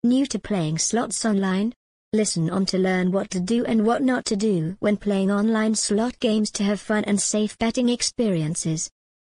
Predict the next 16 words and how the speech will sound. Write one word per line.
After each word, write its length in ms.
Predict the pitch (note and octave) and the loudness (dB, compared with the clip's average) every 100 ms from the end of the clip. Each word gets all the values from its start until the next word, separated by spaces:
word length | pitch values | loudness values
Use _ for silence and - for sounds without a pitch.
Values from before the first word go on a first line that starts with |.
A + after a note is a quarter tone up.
| - | -6
Playing 340 | A3+ G#3+ G#3+ | 0 2 2
online 380 | G3+ A3 A3 A3+ | 2 2 2 0
slots 540 | A#3+ - C4 F#3+ - - | -2 0 0 0 -2 -2
can 160 | G3 | -2
be 180 | F#3 A3+ | 2 2
really 340 | A3 A#3+ G3 | 2 2 2
fun. 380 | F#3 G3+ D#3 D#3 - _ _ - | 0 -2 -2 -4 -8 _ _ -6
Pulling 320 | A#3+ A#3+ A#3+ | -2 2 2
the 80 | A#3+ | 2
lever, 380 | G#3+ F#3 E3 D#3+ _ - | 2 0 -2 -6 _ -2
watching 380 | G#3+ A3 B3+ B3 | -2 0 2 2
the 80 | |
symbols 480 | A#3+ F3+ E3 E3+ E3+ | 2 -2 0 0 0
as 140 | - G3 | -2 0
they 120 | G3 | 0
spin, 500 | - - G3+ D#3+ | 0 -2 0 0